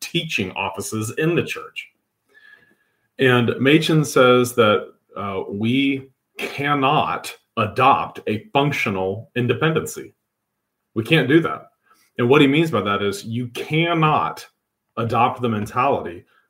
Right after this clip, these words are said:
"Well, I've got my church and I've got my presbytery. My church is Orthodox, my presbytery is good, solid, and we don't go along with this other stuff." Machen points out that is not an option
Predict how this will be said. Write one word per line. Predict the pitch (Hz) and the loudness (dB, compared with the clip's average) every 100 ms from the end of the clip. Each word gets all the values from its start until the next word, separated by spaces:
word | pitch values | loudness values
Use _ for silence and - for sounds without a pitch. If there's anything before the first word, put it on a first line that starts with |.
| _ _ _ | _ _ _
"Well, | 127 127 131 131 | 2 4 4 2
I've | 123 143 | 0 2
got | 165 160 | 2 4
my | 156 | 2
church | - 147 139 135 - - _ _ | 4 6 6 2 -4 -10 _ _
and | 117 | -6
I've | 117 | -4
got | 110 101 | -2 -2
my | 110 | -4
presbytery. | 110 107 98 95 98 85 80 | -2 -2 -2 -8 -10 -10 -8
My | 104 110 | -6 -4
church | - 143 139 | 0 0 -2
is | 127 | -4
Orthodox, | 131 120 120 117 117 - | -2 -2 0 0 0 -4
my | 95 | -10
presbytery | - 135 131 117 123 120 | -2 -2 -2 -2 0 0
is | 101 | -2
good, | 107 113 113 110 113 | 0 2 2 0 -6
solid, | - - 120 120 117 117 110 - _ _ _ _ _ | -12 -4 2 4 4 2 -4 -16 _ _ _ _ _
and | 131 127 113 120 | -4 -2 -2 -4
we | 143 165 | 4 6
don't | 160 | 6
go | 147 135 | 6 4
along | 123 113 110 104 | 4 2 -2 -4
with | 104 | -6
this | 107 113 | -8 -6
other | 101 95 | -8 -8
stuff." | - 98 - - | -8 -8 -8 -8
Machen | 113 123 127 113 | -6 -4 -6 -6
points | 120 110 | -8 -4
out | 117 104 - | -6 -6 -10
that | 120 151 | -10 -6
is | 120 - | -6 -6
not | 107 113 | -12 -10
an | 113 | -12
option | - - - - 82 | -14 -12 -8 -10 -10